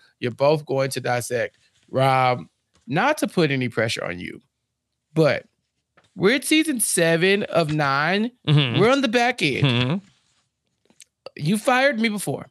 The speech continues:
Speaker 2: Mm-hmm.
Speaker 1: And that's fine. And look, I have, I've let it go. I don't bring it up at all, ever.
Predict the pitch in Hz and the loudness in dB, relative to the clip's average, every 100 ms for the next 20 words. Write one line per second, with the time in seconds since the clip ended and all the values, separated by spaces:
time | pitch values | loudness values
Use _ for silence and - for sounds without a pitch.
0 | _ - 127 107 120 - _ _ _ 240 | _ 0 2 2 0 -4 _ _ _ 0
1 | 233 254 247 180 160 - 160 _ - 190 | 2 0 0 -2 -4 -8 -14 _ -4 0
2 | 220 180 190 226 233 220 196 185 185 233 | 2 2 0 0 0 0 -2 0 0 0
3 | 185 180 160 175 185 190 190 185 180 139 | 2 2 2 2 0 -2 -2 0 2 2
4 | 131 107 117 139 | 2 0 -4 -8